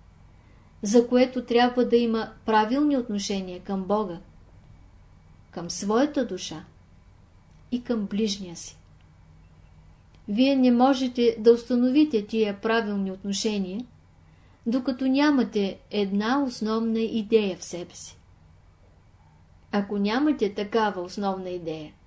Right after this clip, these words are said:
вие ще мясате на ония картоиграчи,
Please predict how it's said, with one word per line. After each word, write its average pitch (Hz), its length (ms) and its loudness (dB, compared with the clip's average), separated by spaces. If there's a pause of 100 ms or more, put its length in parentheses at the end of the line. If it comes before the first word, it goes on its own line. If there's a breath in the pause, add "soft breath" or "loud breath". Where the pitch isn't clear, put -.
(680 soft breath)
вие 302 180 6
ще - 180 0
мясате 277 520 2
на 226 280 -2 (280)
ония 254 440 0
картоиграчи, 214 920 0